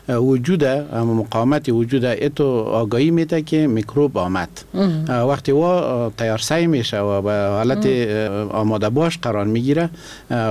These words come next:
Speaker 1: بازی برای میکروب اصلی که به تعقیب از او اگر داخل می‌شه یا تیار آماده می‌باشه و در دفاع ازی سم می‌گیره. تقریباً دو نوع، و امی عملی
Speaker 2: بله.
Speaker 1: واکسین، دو نوع
Speaker 2: درخت.
Speaker 1: واکسیناسیون ما شما
Speaker 2: اها.
Speaker 1: داریم که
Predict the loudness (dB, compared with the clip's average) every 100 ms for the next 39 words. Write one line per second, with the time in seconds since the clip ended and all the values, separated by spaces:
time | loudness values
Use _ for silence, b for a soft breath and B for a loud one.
0 | 0 0 0 2 2 2 0 -2 -2 0
1 | 0 0 -4 -4 -2 -2 0 2 2 0
2 | 0 -4 0 2 2 0 -2 -2 -4 -6
3 | -4 -4 -2 0 0 0 0 0 -2 -2
4 | -4 -2 -2 0 0 -2 -2 B B B
5 | -2 0 0 0 0 0 0 0 2 2
6 | -2 0 0 2 0 -4 B B -4 -2
7 | 0 0 0 -2 -2 0 2 2 0 0
8 | -2 -4 -2 0 -2 -2 -2 2 2 0
9 | -2 -2 0 0 2 0 2 2 2 2
10 | 0 0 -2 -2 -2 -2 0 0 0 0
11 | -2 0 0 0 2 2 4 2 0 0
12 | 0 2 2 2 0 -2 -4 -2 -2 0
13 | 0 2 2 0 0 0 0 0 0 2
14 | 0 0 -2 0 0 2 0 0 0